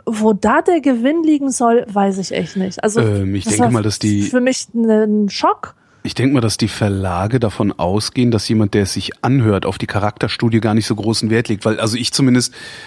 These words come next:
Speaker 2: ähm, nicht glaube, dass eine Charakterstudie, also eine literarische Charakterstudie, sich einfach so vorlesen lässt. Ich glaube nicht, dass das geht.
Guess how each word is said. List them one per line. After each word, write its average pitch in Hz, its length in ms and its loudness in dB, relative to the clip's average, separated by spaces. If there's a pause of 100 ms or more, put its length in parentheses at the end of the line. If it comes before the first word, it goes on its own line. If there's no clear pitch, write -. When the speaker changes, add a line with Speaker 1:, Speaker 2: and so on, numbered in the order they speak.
(160)
Speaker 2:
ähm, 110 580 0 (300)
nicht 120 640 -2
glaube, 123 720 2
dass 110 440 -2
eine 107 420 0
Charakterstudie, 139 1080 0
also 110 160 0
eine 104 120 0
literarische 104 600 -2
Charakterstudie, 117 640 0 (420)
sich 107 300 -2
einfach 110 260 0
so 110 160 0
vorlesen 80 540 -2
lässt. 67 320 -6
Ich - 120 -16
glaube 101 220 2
nicht, 101 160 -2
dass 98 100 -2
das - 200 -6
geht. 67 340 -8